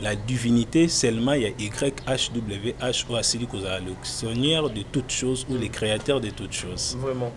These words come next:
Speaker 1: Oui, c'est ça.
Speaker 2: Magie divine, wana. Eza vraiment nini ? Parce que l'autre moment, sur la magie, tout le monde a ba loge, tout le monde a ba, hein, ba, ba secte, wana nyonso, wana. Parce que l'autre, la magie divine, eza vraiment nini ?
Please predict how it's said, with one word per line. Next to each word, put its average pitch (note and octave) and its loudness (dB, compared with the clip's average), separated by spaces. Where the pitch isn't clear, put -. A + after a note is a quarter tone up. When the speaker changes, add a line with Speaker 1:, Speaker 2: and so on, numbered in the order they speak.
Speaker 1:
Oui, F2+ -8
c'est - -6
ça. - -2
Speaker 2:
Magie E3 6
divine, C3+ 2
wana. A#2 2
Eza C3+ 4
vraiment B2 2
nini ? C3 6
Parce B2+ 4
que E3+ 6
l'autre D#3+ 6
moment, D3+ 8
sur D#3 4
la C#3 6
magie, B2+ 4
tout B2+ 6
le C3+ 4
monde C3+ 6
a A#2 2
ba A2 4
loge, A2+ 8
tout B2 4
le B2+ 6
monde C3 6
a A#2 4
ba, A#2 2
hein, C#3 6
ba, C#3 6
ba A#2+ 6
secte, D3 2
wana C#3 8
nyonso, C#3 6
wana. B2+ 10
Parce B2+ 2
que E3 4
l'autre, C#3 8
la A#2 8
magie C3+ 6
divine, B2 0
eza C3+ 6
vraiment B2+ 4
nini ? A#2+ 0